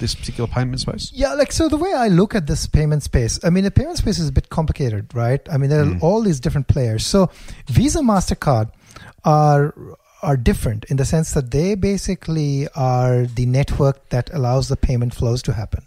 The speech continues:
Speaker 1: Right.
Speaker 2: So in a way, everybody needs Visa and MasterCard,
Speaker 1: Right.
Speaker 2: right? So they are effectively toll roads. And the way I look at the buy now, pay later is ba-, buy now, pay later basically is another way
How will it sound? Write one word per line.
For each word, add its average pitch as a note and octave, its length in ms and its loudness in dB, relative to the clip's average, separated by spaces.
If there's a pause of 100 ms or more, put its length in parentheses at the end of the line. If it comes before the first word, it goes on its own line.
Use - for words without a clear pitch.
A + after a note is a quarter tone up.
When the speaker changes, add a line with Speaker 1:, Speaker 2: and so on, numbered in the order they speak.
(160)
Speaker 1:
Right. D2 240 -8
Speaker 2:
So - 140 0
in B3 180 2
a B3+ 60 4
way, C#3+ 320 0 (520)
everybody F3 360 0
needs C3+ 300 -2
Visa A#2 260 -4
and G#2+ 100 -2
MasterCard, - 480 -8 (140)
Speaker 1:
Right. E2 180 -2
Speaker 2:
right? A2+ 300 -4 (220)
So C#3+ 560 2 (100)
they C#3+ 260 2
are D#3+ 220 2
effectively C3+ 460 0
toll D#3+ 280 2
roads. - 380 -8
And D#3+ 100 4
the F3+ 60 4
way G3 160 0
I C#4+ 100 -2
look F#3 320 0
at D3 580 -4
the C#3+ 260 -4
buy D3 200 -2
now, D#3+ 180 0
pay G3 220 0
later A#3+ 160 -4
is D3 100 0
ba-, E3+ 220 -2
buy F3 200 0
now, C4+ 120 -2
pay G3+ 160 -2
later F#3 200 -2
basically E3 460 -6
is C#3 120 -2
another E3+ 480 -2
way C#3 420 -2